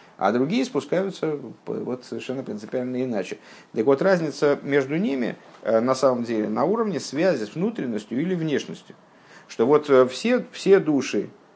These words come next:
э, у них есть какой-то корень в заранпин. У, у тех так, у се-, у этих этак, но все равно заранпин, если имеют отношение к заранпин? Имеют. Все души имеют отношение к заранпин, мир Ацилус.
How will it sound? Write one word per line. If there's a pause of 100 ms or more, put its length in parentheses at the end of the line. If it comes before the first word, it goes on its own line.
(120)
э,
у
них
есть
какой-то
корень
в
заранпин. (640)
У,
у
тех
так,
у
се-,
у
этих
этак,
но
все
равно
заранпин,
если (180)
имеют
отношение
к
заранпин?
Имеют. (720)
Все
души
имеют
отношение
к
заранпин, (320)
мир
Ацилус.